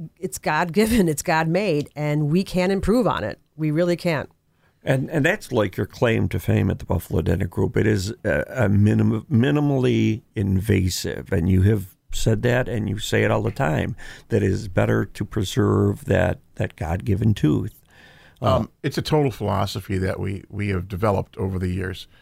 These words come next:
Speaker 3: And that philosophy of care is that trying to preserve a person's natural teeth, both the number of teeth. Uh, we save teeth that have routinely are, are being treatment planned by, uh, for extraction,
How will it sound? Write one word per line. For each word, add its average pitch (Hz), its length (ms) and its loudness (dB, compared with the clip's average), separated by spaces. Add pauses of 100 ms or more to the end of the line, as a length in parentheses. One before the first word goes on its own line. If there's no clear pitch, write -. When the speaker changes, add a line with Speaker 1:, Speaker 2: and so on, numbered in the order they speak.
(360)
Speaker 3:
And 104 240 2
that 107 140 0
philosophy 104 600 0
of 92 140 -4
care 104 320 0
is 98 340 -6
that 95 260 -2 (480)
trying 120 320 2
to 104 40 -2
preserve 95 580 -4 (360)
a - 40 -20
person's 98 400 -10
natural 98 300 -4
teeth, 95 300 -6
both 113 220 -6
the 104 60 -4
number 117 360 0
of 98 120 -6
teeth. 95 360 -8 (580)
Uh, 104 220 0
we 123 140 0
save 120 360 -2
teeth 107 380 -12
that 101 240 -2 (240)
have 104 340 -2 (220)
routinely 120 720 0
are, 104 140 -2
are 107 160 0
being 101 380 0 (220)
treatment 107 300 -4
planned 104 260 -2
by, 101 200 -2 (300)
uh, - 200 -10 (460)
for 107 180 -2
extraction, 107 600 -2